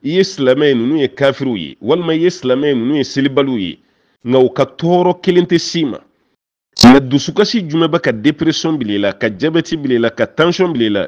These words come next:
i yɛrɛ woloden ka dusukasi, i den cɛman ani i den musoman, olu ka dusukasi de bɛ ɲini ka na fa wuli i la. Tubabu jamana den lamɔ ni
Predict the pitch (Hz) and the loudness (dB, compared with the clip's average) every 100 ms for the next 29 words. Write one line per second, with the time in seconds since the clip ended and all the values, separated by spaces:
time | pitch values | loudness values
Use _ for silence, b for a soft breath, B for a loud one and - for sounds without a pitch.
0 | - 139 117 117 107 107 107 104 113 110 | -2 0 0 0 0 0 0 0 -2 -2
1 | 87 87 - 90 - 80 b b b b | -8 -12 -10 -10 -8 -14 b b b b
2 | 101 113 113 120 127 - 101 101 95 92 | 4 6 4 -2 -2 -4 -2 -2 -2 -4
3 | 92 107 101 82 85 82 78 - 92 117 | -4 -4 -4 -6 -8 -8 -10 -10 -4 -2
4 | 135 107 90 - 98 101 107 90 92 95 | -2 -4 -6 -6 -6 -4 -4 -4 -2 -2
5 | 95 90 90 - 87 85 76 64 62 _ | -4 -6 -8 -6 -6 -6 -8 -12 -16 _
6 | _ _ _ _ B B B B B _ | _ _ _ _ B B B B B _
7 | _ _ - - _ _ _ - - _ | _ _ -18 -18 _ _ _ -2 -2 _
8 | 113 101 113 135 147 143 113 110 110 113 | -2 0 0 0 0 0 0 0 0 0
9 | 117 98 | -2 -2